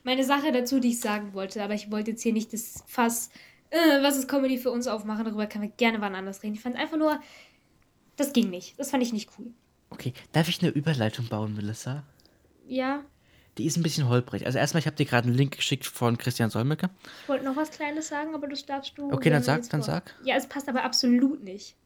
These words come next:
Speaker 2: Also
Speaker 1: da
Speaker 2: das
Speaker 1: rein.
Speaker 2: Thema, das ich jetzt machen will?
Speaker 1: Weiß ich nicht, was du machen willst.
Speaker 2: Okay, also,
Speaker 1: Mach
Speaker 2: solche
Speaker 1: einfach.
Speaker 2: schlechten Comedy-Witze sollte man entfernen.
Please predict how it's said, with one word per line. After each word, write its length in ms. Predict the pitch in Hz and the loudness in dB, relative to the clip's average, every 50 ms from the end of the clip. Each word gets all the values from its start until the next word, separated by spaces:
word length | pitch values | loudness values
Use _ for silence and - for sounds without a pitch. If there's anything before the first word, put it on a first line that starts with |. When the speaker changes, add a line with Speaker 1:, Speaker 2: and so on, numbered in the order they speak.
| _ _ _ _ - | _ _ _ _ 2
Speaker 2:
Also 180 | - 127 123 | 4 4 4
Speaker 1:
da 60 | - - | 4 2
Speaker 2:
das 120 | 147 135 | 0 0
Speaker 1:
rein. 60 | 190 196 | 2 0
Speaker 2:
Thema, 200 | 165 156 160 147 | 2 4 4 2
das 120 | 135 127 | 2 0
ich 100 | 143 135 | 0 0
jetzt 140 | 143 135 - | 0 0 2
machen 280 | 139 147 147 - 190 185 | 2 0 2 2 0 2
will? 160 | 220 226 226 - _ _ _ _ _ _ _ _ _ _ _ _ _ - | 0 0 0 -4 _ _ _ _ _ _ _ _ _ _ _ _ _ -8
Speaker 1:
Weiß 220 | 240 220 311 311 539 | -2 0 4 4 4
ich 80 | 587 - | 4 4
nicht, 200 | 302 247 233 - | 2 0 0 -2
was 140 | 214 214 | -6 -6
du 60 | - 214 | -6 -8
machen 300 | 202 196 190 196 202 190 | -8 -8 -10 -12 -12 -10
willst. 300 | 196 190 190 190 - - _ _ _ _ _ _ - | -10 -10 -10 -12 -16 -20 _ _ _ _ _ _ -4
Speaker 2:
Okay, 300 | - 127 - - 110 - - - - - - - _ _ - | -4 -4 0 0 0 0 -2 -8 -20 -20 -20 -20 _ _ 2
also, 340 | 127 123 120 113 - - - - _ _ _ _ _ - - - | 4 4 4 4 0 -6 -10 -10 _ _ _ _ _ -20 -20 -10
Speaker 1:
Mach 140 | - 311 320 | -8 -8 -4
Speaker 2:
solche 140 | - - 143 135 131 | 0 2 2 2 2
Speaker 1:
einfach. 120 | 135 - | 0 2
Speaker 2:
schlechten 460 | - 170 180 - - - - 175 147 | 4 4 4 4 0 0 0 0 0
Comedy-Witze 840 | - - 185 190 196 196 190 135 117 110 123 123 - - - 156 143 | 2 2 2 4 4 4 4 2 0 2 2 0 0 0 0 0 2
sollte 300 | 123 135 139 151 - 147 | 6 6 4 4 4 0
man 220 | 147 139 135 127 - _ _ _ _ _ - | 0 0 0 0 -4 _ _ _ _ _ 2
entfernen. 1300 | - 127 127 127 120 - - - - - 139 147 151 143 123 147 135 131 123 117 110 104 104 98 - - - | 4 4 4 4 0 -4 -10 -12 -4 0 2 2 2 2 2 0 0 2 2 2 0 0 -2 -6 -8 -10 -12